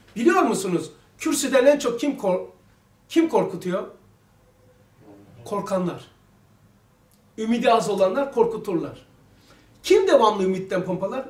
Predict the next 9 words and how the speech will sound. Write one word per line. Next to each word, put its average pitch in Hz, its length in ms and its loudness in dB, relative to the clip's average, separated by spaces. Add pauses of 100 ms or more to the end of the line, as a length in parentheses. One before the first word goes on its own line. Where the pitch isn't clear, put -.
Ümitli 220 460 -10
olanlar. 135 640 -10 (420)
Herkes 247 380 -4
kendi 220 280 -8
torbasından 185 600 -4
verir. - 380 -14 (2250)
Celalsız 240 840 4
cemal, 233 460 2
cemalsız 233 920 2